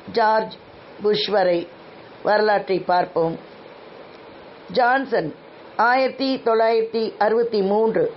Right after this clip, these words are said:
நவம்பர் இருபத்தி இரண்டாம் தேதி கென்னடி சுட்டுக் கொல்லப்பட்டதைத் தொடர்ந்து,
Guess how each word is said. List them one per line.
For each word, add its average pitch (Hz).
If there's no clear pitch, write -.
நவம்பர் 208
இருபத்தி 262
இரண்டாம் 226
தேதி 185
கென்னடி 214
சுட்டுக் 233
கொல்லப்பட்டதைத் 208
தொடர்ந்து, 185